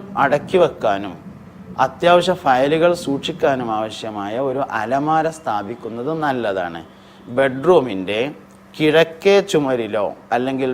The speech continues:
ബെഡ്റൂമിൻ്റെ വടക്ക് ഭാഗത്തേക്കുള്ള ചുമരിലോ ആണ് അലമാര സ്ഥാപിക്കേണ്ടത്.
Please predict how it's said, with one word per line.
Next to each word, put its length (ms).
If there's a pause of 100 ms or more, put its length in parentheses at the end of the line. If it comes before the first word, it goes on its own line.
(120)
ബെഡ്റൂമിൻ്റെ 680 (100)
വടക്ക് 480
ഭാഗത്തേക്കുള്ള 680 (100)
ചുമരിലോ 500 (180)
ആണ് 180 (480)
അലമാര 420 (120)
സ്ഥാപിക്കേണ്ടത്. 760